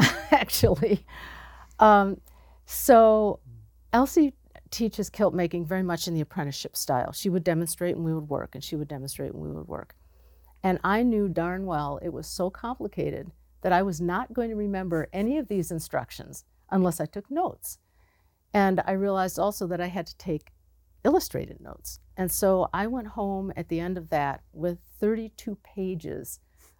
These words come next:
of handwritten notes and diagrams of what I had done so that I could actually make a kilt again. And I went home, I actually went to Joann Fabrics and I bought some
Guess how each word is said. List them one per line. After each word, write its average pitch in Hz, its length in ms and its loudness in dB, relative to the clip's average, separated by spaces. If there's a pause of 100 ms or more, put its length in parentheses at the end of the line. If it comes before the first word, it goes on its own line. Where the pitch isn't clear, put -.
of 175 140 2
handwritten 208 600 0
notes 180 400 -6 (320)
and 165 160 2
diagrams 156 800 2 (100)
of 165 140 -4
what 170 200 -4
I 165 120 -2
had 165 260 -8
done 147 460 -4 (340)
so - 200 2
that 214 100 6
I 220 80 2
could - 200 -8
actually 185 380 -4
make 226 360 2
a 233 40 -8
kilt 139 340 -6
again. - 340 -12 (120)
And 196 100 2
I 214 60 4
went 240 180 -2
home, 202 360 0 (400)
I 214 100 4
actually 262 280 0
went 196 280 -2 (220)
to 190 100 -6
Joann 175 400 -4
Fabrics 165 480 -4
and 160 100 -8
I 156 100 -6
bought 151 340 -8
some 147 280 -8